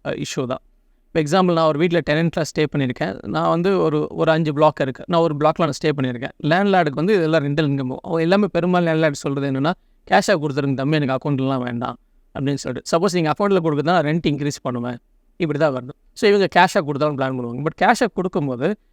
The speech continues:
இவங்க வந்து ஒரு கார்ப்பரேட் கம்பெனிலயோ ஒரு, ஒரு பிசினஸ், ஸ்மால் ஸ்கேல் பிசினஸ் எதை பண்ணாங்கன்னா, இவங்க அந்த ரெண்ட் எல்லாம், அ, ஸ்மால் ஸ்கேல் பிசினஸ் பண்ண ரெண்டை பத்தி பெருசா கண்டுக்க மாட்டாங்க. But assume I am working in a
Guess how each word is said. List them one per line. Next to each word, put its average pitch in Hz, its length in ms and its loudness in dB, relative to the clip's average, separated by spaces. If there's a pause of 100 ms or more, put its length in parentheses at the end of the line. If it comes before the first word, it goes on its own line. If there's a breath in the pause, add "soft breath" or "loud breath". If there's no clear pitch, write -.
(100)
இவங்க 226 260 2
வந்து 240 180 2
ஒரு 202 100 2
கார்ப்பரேட் 214 460 2
கம்பெனிலயோ 165 500 0
ஒரு, 165 280 0
ஒரு 156 200 0
பிசினஸ், 165 400 -4
ஸ்மால் 175 380 2
ஸ்கேல் 160 140 0
பிசினஸ் 147 320 -4
எதை 151 140 0
பண்ணாங்கன்னா, 143 380 0
இவங்க 170 320 2
அந்த 151 120 0
ரெண்ட் 156 180 -2
எல்லாம், 156 600 0
அ, 143 300 -4 (240)
ஸ்மால் 190 340 2
ஸ்கேல் 170 100 0
பிசினஸ் 151 240 -4
பண்ண 170 220 0
ரெண்டை 170 100 2
பத்தி 160 240 0
பெருசா 160 180 -2
கண்டுக்க 151 240 0
மாட்டாங்க. 139 300 -2
But 156 240 -2
assume 180 160 2
I 165 120 2
am 151 80 0
working 143 180 -2
in 180 100 2
a 175 60 2